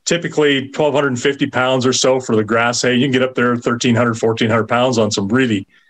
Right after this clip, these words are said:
heavily packed alfalfa that we don't necessarily use, but, um, you know, you can get some, a lot of hay packed in those. They stack them in such a way that, um,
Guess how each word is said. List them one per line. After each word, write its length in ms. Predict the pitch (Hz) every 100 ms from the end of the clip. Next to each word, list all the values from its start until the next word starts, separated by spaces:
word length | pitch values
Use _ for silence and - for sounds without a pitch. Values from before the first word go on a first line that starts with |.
| _
heavily 420 | - 151 127 110 98
packed 380 | 135 120 113
alfalfa 560 | 110 101 104 123 135 113
that 200 | 104 110
we 180 | 120 120
don't 360 | 123 127 131
necessarily 560 | 123 120 - - 110 98
use, 260 | 117 131 117
but, 200 | 98 - _ _ _ _ -
um, 600 | 113 107 98 95 95 - _ -
you 80 |
know, 80 | 147
you 100 | 131
can 80 | 135
get 120 | 143
some, 300 | 143 117 107 113
a 60 |
lot 220 | 110 120 127
of 40 |
hay 180 | 127 147
packed 300 | 143 107 104
in 80 | 107
those. 500 | 107 127 - - _ _ _ _ -
They 560 | 127 143 139 135 135
stack 600 | 135 - - 151 160 202
them 440 | 135 123 113 123 127 143
in 140 | 127
such 300 | 120 135 131
a 60 | 123
way 300 | 107 113 127
that, 320 | 120 101 - _ _ _ _ _ -
um, 640 | 123 117 113 110 107 113